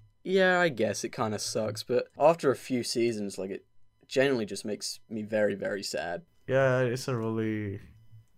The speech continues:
Speaker 2: straight
Speaker 1: Very
Speaker 2: commentary.
Speaker 1: heteronormative, yeah.
Speaker 2: Yeah, cisgender.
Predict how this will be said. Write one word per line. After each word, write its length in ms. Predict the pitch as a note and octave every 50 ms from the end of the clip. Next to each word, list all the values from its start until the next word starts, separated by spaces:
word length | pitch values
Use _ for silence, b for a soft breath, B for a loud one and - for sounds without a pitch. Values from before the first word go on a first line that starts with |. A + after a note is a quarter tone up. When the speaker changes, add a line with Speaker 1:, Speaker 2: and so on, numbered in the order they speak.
| - - -
Speaker 2:
straight 760 | - - - - - - - A2+ A2 A2 A2 A2 G#2+ G#2+ - - - - _ _ _ - - - - _ _ _ _ - - - _ _ _ _ - -
Speaker 1:
Very 480 | - C3 C#3 C#3 C3+ B2 A#2 A2+ A2 G2
Speaker 2:
commentary. 460 | - - A#2 B2+ C3 A#2 - C3+ A2+
Speaker 1:
heteronormative, 680 | A2 A2 A2 G#2+ G#2+ G#2 - - A#2+ A2 G#2 G#2 G2+ - - - - -
yeah. 360 | A2+ G#2+ G#2+ G2+ G2+ G2 G2+ G#2 - _
Speaker 2:
Yeah, 200 | - B2 A#2 A2+
cisgender. 840 | A2 - - A#2+ A#2 A#2 - - - A2 G#2+ G#2 - A2 G#2+ A2+